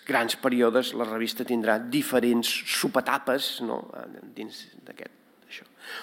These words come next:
Un primer gran període comprendria els anys vint i trenta del segle vint, que aniria des de l'any de l'inici de la publicació, l'any mil nou-cents vint-i-quatre, amb la dictadura de Primo Rivera, fins a l'any trenta-vuit, a l'etapa final de la Guerra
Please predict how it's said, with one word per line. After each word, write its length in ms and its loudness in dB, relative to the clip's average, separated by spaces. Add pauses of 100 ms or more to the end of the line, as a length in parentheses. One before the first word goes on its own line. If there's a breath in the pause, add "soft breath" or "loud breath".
(120)
Un 80 2
primer 240 8
gran 160 4
període 460 -2 (480 loud breath)
comprendria 640 4
els 220 2
anys 180 0
vint 160 2
i 80 0
trenta 320 -4
del 140 -2
segle 320 -10
vint, 180 -14 (580 loud breath)
que 140 6 (140)
aniria 640 6
des 160 4
de 80 4
l'any 260 4
de 100 0
l'inici 440 -2
de 80 -2
la 100 -4
publicació, 800 2
l'any 180 0
mil 220 2
nou-cents 320 -2
vint-i-quatre, 680 2 (540 loud breath)
amb 140 0
la 20 0
dictadura 460 2
de 80 -6
Primo 240 6
Rivera, 400 4 (420 loud breath)
fins 240 6
a 80 4
l'any 160 4
trenta-vuit, 720 -6 (240)
a 80 -10
l'etapa 400 -4 (100)
final 480 -2
de 140 -6
la 80 -10
Guerra 320 -8